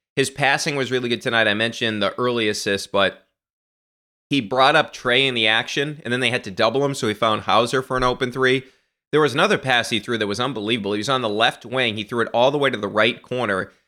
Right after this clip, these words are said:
Al had a catch-and-shoot three. He decided to drive. He scored, but he decided to drive, and that was a pass where, I don't know if Tatum has that pass even last year, so I thought that was impressive to see him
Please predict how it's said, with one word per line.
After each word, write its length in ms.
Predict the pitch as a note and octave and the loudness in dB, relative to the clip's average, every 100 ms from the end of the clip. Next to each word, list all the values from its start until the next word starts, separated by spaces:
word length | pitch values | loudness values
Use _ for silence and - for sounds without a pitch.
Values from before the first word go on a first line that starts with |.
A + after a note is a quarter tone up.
| _ _ | _ _
Al 260 | C#3+ E3+ G3 | 4 4 6
had 140 | E3+ | 4
a 80 | A#2+ | 2
catch-and-shoot 600 | - C#3 C3 A2 - G2+ | 2 -2 -2 -4 -2 -2
three. 180 | A#2 A2 | 0 0
He 60 | G#2 | 0
decided 420 | G#2 C3 B2 - | 2 2 2 -2
to 60 | F#2 | -6
drive. 460 | G2+ G#2 A2 A#2 | 0 4 4 2
He 120 | - | -2
scored, 480 | A2 - A3+ D#3 A#2 | -4 2 6 6 4
but 180 | G#2 G#2 | 2 0
he 100 | B2 | -2
decided 420 | B2 - B2+ A2 | -2 2 2 2
to 80 | G#2 | -6
drive, 420 | F#2 G2 G2+ A2+ | -2 2 4 2
and 220 | G2 F#2 - _ _ _ _ _ _ _ _ _ | -2 -8 -14 _ _ _ _ _ _ _ _ _
that 240 | A2+ F3 | 4 4
was 160 | F3 C3 | 4 0
a 60 | C3+ | 0
pass 380 | B2+ A#2 A2 | 2 2 2
where, 280 | A#2 A2 G#2 - | 0 2 2 2
I 80 | D3 | 0
don't 100 | A#3 | 2
know 100 | F#3 | 2
if 80 | A2+ | 2
Tatum 280 | C#3+ A#2 | 0 0
has 240 | G#2+ A#2 A#2 | 0 -2 2
that 160 | G#2+ | 0
pass 280 | G#2 G#2+ G#2 | 4 0 2
even 260 | G#2+ F#2+ F2+ | -4 -6 -2
last 360 | G#2+ A2+ - | 0 0 -4
year, 140 | G2 C#2+ | -8 -8
so 140 | - | 0
I 60 | A2 | 0
thought 160 | C#3+ | 2
that 120 | C3 B2+ | 0 0
was 100 | G#2+ | -2
impressive 460 | F#2+ A2 G#2+ G2+ | 0 0 0 -6
to 60 | F#2+ | -8
see 180 | - G2+ | -4 -2
him 280 | F#2+ G2 | -4 -6